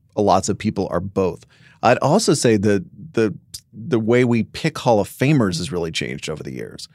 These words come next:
so that it's not just a bunch of old guys getting around and go, "Man, wasn't that guy good?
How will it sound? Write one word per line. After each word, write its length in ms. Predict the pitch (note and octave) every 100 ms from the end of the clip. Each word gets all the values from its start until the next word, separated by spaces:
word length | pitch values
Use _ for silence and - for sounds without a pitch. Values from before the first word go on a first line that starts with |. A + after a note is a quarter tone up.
| _ _ _ -
so 220 | - B2+
that 160 | A#2+
it's 160 | A2 -
not 220 | C3+ B2
just 260 | G#2+ G#2+ -
a 80 | A#2+
bunch 260 | G#2+ A#2
of 100 | -
old 220 | E2 A2+ G#2+
guys 280 | G2+ G2
getting 200 | F#2+ G#2+
around 180 | G2+ G#2
and 80 | G2
go, 120 | G2
"Man, 360 | F#2 B2 C#3+ B2
wasn't 240 | A#2+ C#3
that 180 | B2+ C#3+
guy 200 | - C3+
good? 460 | A#2+ C3+ C#3+ E3+